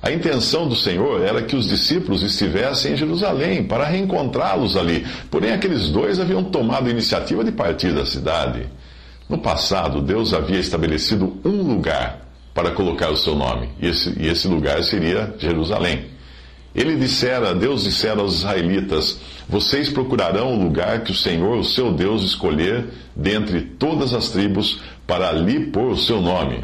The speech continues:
Tenham cuidado de não sacrificar os seus holocaustos em qualquer lugar que lhes agrade. Ofereçam-nos somente no lugar que o Senhor escolher numa das suas tribos." Deuteronômio doze,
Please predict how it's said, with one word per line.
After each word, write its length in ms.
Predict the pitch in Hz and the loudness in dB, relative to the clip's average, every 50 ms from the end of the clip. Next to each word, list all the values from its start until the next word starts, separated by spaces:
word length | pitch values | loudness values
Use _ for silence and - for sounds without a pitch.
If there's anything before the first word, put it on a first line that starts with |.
| 62 - | -6 -4
Tenham 240 | - 92 110 151 165 | -2 0 0 0 0
cuidado 560 | 170 185 151 107 104 104 107 92 82 73 71 | 0 0 0 0 0 0 0 0 0 0 0
de 100 | 71 78 | 0 0
não 220 | 76 76 90 123 | 0 0 0 0
sacrificar 720 | 131 - 160 156 - 165 165 - - - - 127 120 110 95 | 0 0 -2 -2 -2 -4 -2 -2 -4 -4 -2 -2 0 0 0
os 120 | 90 - | 0 0
seus 180 | - 98 95 120 | 0 0 0 2
holocaustos 720 | 135 151 156 151 - 95 95 98 95 - 98 110 - - - - - - - - | 2 0 0 0 0 0 0 0 -2 -2 -2 -2 -2 -2 -6 -10 -14 -14 -6 -4
em 200 | 87 92 95 95 | -2 0 0 0
qualquer 460 | 95 90 85 80 - - 82 80 85 | 0 0 0 -2 -2 0 0 0 2
lugar 500 | 92 101 113 110 80 76 71 71 73 71 | 2 0 0 0 0 0 0 0 -2 0
que 80 | - 92 | 0 0
lhes 180 | 92 92 87 | 0 0 0
agrade. 580 | - - 87 78 69 65 64 64 62 64 60 62 - - - - - - - - | 0 0 0 2 2 2 0 0 -2 -4 -4 -6 -8 -14 -18 -20 -20 -18 -6 -4
Ofereçam-nos 920 | 80 78 - - 92 80 78 82 92 95 - - 104 101 101 98 98 92 - - - - - | -4 -2 0 0 0 2 2 2 2 2 2 2 2 2 2 0 0 0 0 0 0 0 0
somente 800 | 117 123 117 95 92 98 92 82 78 65 64 - - 62 60 - - - - - - - | 0 2 2 2 2 2 2 0 -2 -2 -4 -6 -6 -6 -6 -8 -12 -16 -20 -18 -8 -4
no 120 | 76 80 | 0 0
lugar 500 | 80 80 76 69 76 76 80 80 80 80 | 2 2 2 2 0 0 2 0 0 -2
que 80 | - 85 | -2 -2
o 20 | |
Senhor 400 | - - - 92 82 80 98 127 | -2 0 0 2 2 2 2 2
escolher 640 | 127 - - - 98 82 80 85 98 110 113 113 110 - - - - - | 0 0 0 0 0 0 2 2 2 2 0 -2 -4 -6 -12 -16 -14 -6
numa 340 | - 82 90 107 127 127 120 | -2 0 2 2 2 2 2
das 160 | 104 101 92 | 2 2 0
suas 300 | - - 90 80 - - | 2 0 0 0 0 -2
tribos." 680 | - 85 85 78 67 65 64 65 - - - - - - - - | 0 0 0 0 0 -2 -4 -2 -2 -2 -2 -2 -6 -12 -10 -4
Deuteronômio 680 | - 76 67 71 67 71 69 67 73 80 87 80 73 | -4 -2 -2 0 0 0 0 0 0 0 2 0 0
doze, 560 | 67 76 85 95 101 95 82 90 90 82 - | 2 2 2 2 2 0 0 0 -2 -2 -4